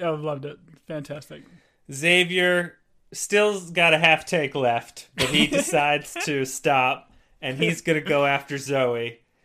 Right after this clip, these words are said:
Speaker 2: He said he was gonna go after the Jennifers.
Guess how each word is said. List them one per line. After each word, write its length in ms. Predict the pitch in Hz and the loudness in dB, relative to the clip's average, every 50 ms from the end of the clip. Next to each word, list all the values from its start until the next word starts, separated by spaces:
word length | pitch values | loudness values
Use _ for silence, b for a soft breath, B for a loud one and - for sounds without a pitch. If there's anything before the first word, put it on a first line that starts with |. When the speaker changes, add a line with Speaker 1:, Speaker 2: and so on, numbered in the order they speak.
| _ _ | _ _
Speaker 2:
He 120 | - 185 | -6 -6
said 220 | - - 180 170 170 | -4 0 2 2 2
he 80 | 170 | 2
was 260 | 165 180 214 247 254 | 2 2 2 2 0
gonna 240 | - - 330 311 269 | 0 0 0 0 0
go 200 | 214 - 214 220 220 | -2 -2 2 4 6
after 320 | 226 208 214 - - 220 | 6 6 4 0 -4 -8
the 140 | 190 175 196 | -6 -6 -10
Jennifers. 1040 | 170 - - 160 165 - 220 247 247 - - 143 135 123 123 135 - - - - | -10 -4 0 2 4 4 4 2 0 -2 -2 -2 0 0 0 -2 -2 -6 -8 -8